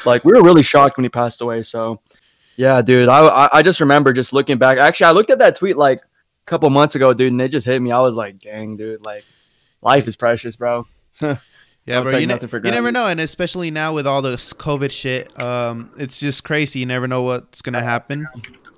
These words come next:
Speaker 2: and, um, it is what it
Speaker 1: Yeah.
Speaker 2: is. Um, <laughs> what people say, but, um, going on into my, um, first question, um,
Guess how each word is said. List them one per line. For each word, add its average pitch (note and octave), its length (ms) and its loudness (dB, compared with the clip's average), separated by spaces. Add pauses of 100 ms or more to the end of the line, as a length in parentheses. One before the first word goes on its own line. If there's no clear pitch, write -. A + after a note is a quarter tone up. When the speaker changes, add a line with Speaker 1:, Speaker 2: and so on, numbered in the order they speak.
(140)
Speaker 2:
and, B2 180 -12
um, A#2 380 -14 (1300)
it C#3+ 120 -12
is D#3 140 -6
what F3 100 -6
it F3+ 100 -4
Speaker 1:
Yeah. F#3 60 -4
Speaker 2:
is. D3 160 -8
Um, B2+ 300 -12 (340)
<laughs> - 380 -20
what B2+ 180 -12
people C3+ 220 -12
say, C3 220 -10
but, C3 300 -8
um, C#3 380 -6 (800)
going F3 220 -4
on F3+ 160 -4
into E3+ 200 -14
my, C#3+ 240 -6
um, B2+ 380 -4
first F#3 340 -12
question, C3 420 -10
um, B2+ 360 -12